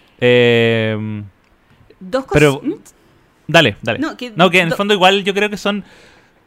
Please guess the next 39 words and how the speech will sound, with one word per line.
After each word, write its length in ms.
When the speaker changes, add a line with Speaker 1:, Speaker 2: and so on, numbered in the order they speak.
Speaker 1:
no 140
son 160
críticas 720
como 280
que 160
rompan 440
el 100
juego, 300
porque 260
igual 360
el 120
f-, 340
el, 280
el, 220
el 120
flujo 440
del, 160
del 140
juego, 260
cuando 240
uno 140
ya 160
lo 60
entiende, 680
eh, 360
eh, 640
es 100
piola. 360
Y, 280
y, 320
y 120
al 80
final 480
yo 140
creo 140
que 80
todas 200
las 180
críticas 500